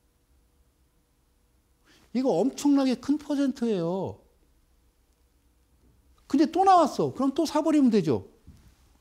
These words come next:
어? 또 사버리면 되죠. 고점 보니까 이번엔 오천칠백사십 원. 이게 만 원짜리라니까.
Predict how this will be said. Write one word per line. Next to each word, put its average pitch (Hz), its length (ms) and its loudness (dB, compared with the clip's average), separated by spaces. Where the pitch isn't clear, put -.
어? 302 180 -2
또 330 100 -2
사버리면 285 320 -2
되죠. 214 180 -6
고점 240 320 -2
보니까 240 400 -2
이번엔 226 300 -4
오천칠백사십 226 800 -6
원. 127 160 -8
이게 233 80 -4
만 180 220 0
원짜리라니까. 185 800 -4